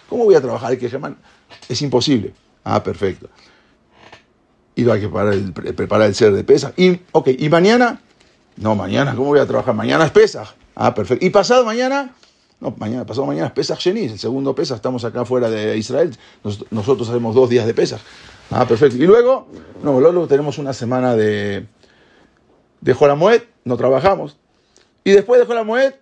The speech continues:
no, después tenemos el, eh, Hag Sheni, el segundo ya, la fiesta de Pesaj". "Ah, perfecto. Y al otro día, no, tenemos Yom Sheni, Shel Hag Sheni, el segundo día del Pesaj Sheni, tampoco trabajamos. Y después de eso,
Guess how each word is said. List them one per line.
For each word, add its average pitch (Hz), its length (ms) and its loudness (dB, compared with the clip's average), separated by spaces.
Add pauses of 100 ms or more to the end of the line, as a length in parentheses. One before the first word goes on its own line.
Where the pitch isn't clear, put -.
(240)
no, 135 100 -10
después 139 280 -4
tenemos 165 400 -2
el, 143 280 0
eh, 135 280 -2
Hag 175 120 -8
Sheni, 226 440 -4 (100)
el 107 100 -12
segundo 127 600 -2
ya, 127 200 0
la 98 220 -8
fiesta 131 300 -6
de 139 100 0
Pesaj". - 320 -2 (460)
"Ah, 98 180 -10
perfecto. 90 320 -4
Y - 20 6
al 170 120 6
otro 196 200 2
día, 240 320 0 (800)
no, 143 160 -2
tenemos 160 340 0
Yom 247 200 4
Sheni, 240 520 0 (220)
Shel - 260 -6
Hag 185 140 2
Sheni, 127 400 -4
el 147 140 -6
segundo 233 460 2
día 294 260 -2
del 185 120 2
Pesaj 214 280 0
Sheni, 220 240 0
tampoco 139 360 -4
trabajamos. 143 520 -6 (760)
Y 196 80 -4
después 247 300 4
de 247 120 4
eso, 269 380 -4